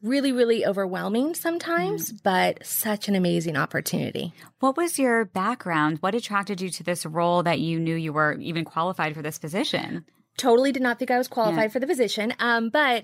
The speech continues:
Speaker 1: I think it was the culmination of my entire career that led
Speaker 2: Yeah.
Speaker 1: me to that point. So I started in restaurants at fifteen,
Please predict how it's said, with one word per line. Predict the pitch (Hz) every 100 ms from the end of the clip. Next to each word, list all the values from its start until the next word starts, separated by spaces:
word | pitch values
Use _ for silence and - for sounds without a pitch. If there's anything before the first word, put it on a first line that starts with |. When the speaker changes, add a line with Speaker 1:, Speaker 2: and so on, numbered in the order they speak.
| - 214
Speaker 1:
I | 220
think | 269 262 254
it | -
was | 220 208
the | 220
culmination | - 214 202 190 - 190
of |
my | 180 170
entire | 175 170 170
career | 165 - 175
that | 151 170
led | 170 156
Speaker 2:
Yeah. |
Speaker 1:
me | 175 156
to | -
that | - -
point. | - - -
So | 196 185 175 - - - -
I | 208
started | 208 226 214 220 208
in | 202 196
restaurants | 185 - 202 202 202
at | 196 -
fifteen, | - 190 - - 180 180